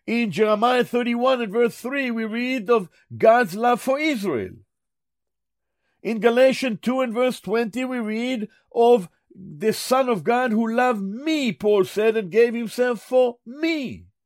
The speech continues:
God's love for the world, God's love for the assembly, God's love for his earthly people Israel, God's love for you, for me individually. For the love of the Messiah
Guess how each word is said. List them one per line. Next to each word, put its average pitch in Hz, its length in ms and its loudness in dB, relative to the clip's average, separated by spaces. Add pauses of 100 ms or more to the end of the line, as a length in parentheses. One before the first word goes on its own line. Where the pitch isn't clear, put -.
(1500)
God's 196 440 2
love 226 340 2
for 220 160 -4
the 220 80 2
world, 185 680 2 (120)
God's 214 480 2
love 233 400 -2
for 220 220 -2
the 214 180 2
assembly, 165 920 -4
God's 226 420 4
love 233 320 2
for 226 180 4
his 208 280 -2 (120)
earthly 233 380 0
people 220 340 -2
Israel, 165 560 -2 (360)
God's 208 420 2
love 220 300 -2
for 202 240 -4
you, 214 640 -2
for 190 260 -4
me 208 540 -6
individually. 226 800 -10 (280)
For 233 200 4
the 226 140 4
love 240 600 4
of 208 280 0
the 220 80 0
Messiah 220 640 -2